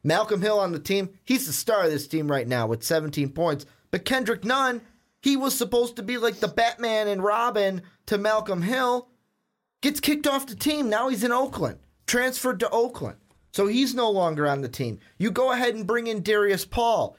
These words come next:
He's no longer on the team. He's in the freaking conference I mentioned earlier in the N A I A. He's not even playing N C double A football or N C double A basketball anymore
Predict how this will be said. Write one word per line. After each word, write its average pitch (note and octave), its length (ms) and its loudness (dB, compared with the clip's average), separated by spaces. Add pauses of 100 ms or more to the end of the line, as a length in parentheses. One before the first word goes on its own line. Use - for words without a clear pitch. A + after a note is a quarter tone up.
(140)
He's B3+ 340 0
no G#3 200 2
longer C#3+ 400 2
on C3 160 0
the A#2 80 -4
team. C3 260 -6
He's G#3+ 260 -4
in G3+ 160 2
the F3 180 -2 (300)
freaking A3 340 -2
conference G#3 460 -2
I G#3 120 2
mentioned G3+ 440 -4
earlier F#3+ 520 0 (320)
in F#3 140 0
the G#3 180 2
N G#3+ 120 2
A G#3+ 180 2
I G#3 160 2
A. A3 300 2
He's G3 220 -6
not A3 120 0
even G#3+ 180 0
playing G#3+ 500 -2 (320)
N G#3+ 180 0
C G3+ 180 -6
double F#3 280 2
A E3+ 100 2
football F3 480 0
or F3 120 2
N G3 180 2
C G#3+ 120 -6
double G3+ 200 2
A D#3+ 80 4
basketball F3+ 640 -2
anymore C#3+ 520 0